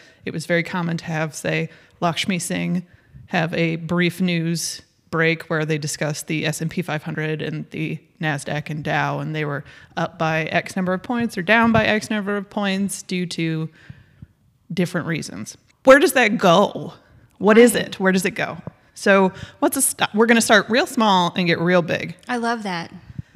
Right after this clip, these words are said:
Speaker 1: What's a stock? It's the capital raised by a business or corporation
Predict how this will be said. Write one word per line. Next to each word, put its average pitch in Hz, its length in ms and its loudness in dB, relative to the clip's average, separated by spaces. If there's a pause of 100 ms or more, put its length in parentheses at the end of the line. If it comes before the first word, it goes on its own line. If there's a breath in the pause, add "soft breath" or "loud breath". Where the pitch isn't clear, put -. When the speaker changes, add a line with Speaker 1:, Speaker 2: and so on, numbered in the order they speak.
(600 loud breath)
Speaker 1:
What's 311 160 -2
a 320 60 -2
stock? - 480 -2 (560)
It's - 120 -12
the - 100 -6
capital 214 440 6
raised 175 320 4
by 196 120 4
a 190 80 4
business 160 520 -2
or 180 60 -4
corporation 170 840 -2